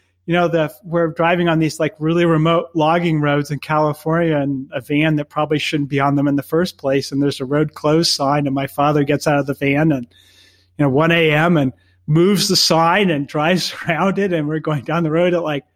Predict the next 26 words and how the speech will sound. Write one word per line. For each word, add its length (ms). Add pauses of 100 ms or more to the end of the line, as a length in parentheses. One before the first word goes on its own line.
(640)
you 120
know, 60
thirty 320
miles 340
an 120
hour. 200
And 140
then 140
there 120
is 300
no 280
<laughs> 20
road. 380
It's, 260
like, 200
two 200
thousand 580
feet 360
down 280
into 260
a 60
canyon. 600
And 120
we're 140
like, 340 (300)
"Oh." 280